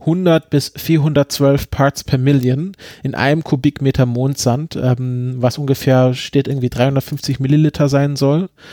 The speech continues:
Ähm, das ist aber immer noch hundertmal trockener als, ähm, der Sand in der Sahara.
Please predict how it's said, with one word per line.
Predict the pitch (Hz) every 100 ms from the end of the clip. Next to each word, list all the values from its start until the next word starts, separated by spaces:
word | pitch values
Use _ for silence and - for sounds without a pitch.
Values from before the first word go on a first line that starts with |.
| - - -
Ähm, | 139 135 135 131 131 127 147 _ - - _ -
das | 143
ist | 180 -
aber | 143 190 -
immer | 156 151
noch | 147 -
hundertmal | 185 180 - 127 143
trockener | - 143 - 123 127 147 170
als, | 123 127 - -
ähm, | 131 127 127
der | 120 123
Sand | 123 127
in | 123
der | 123
Sahara. | 117 113 113 - -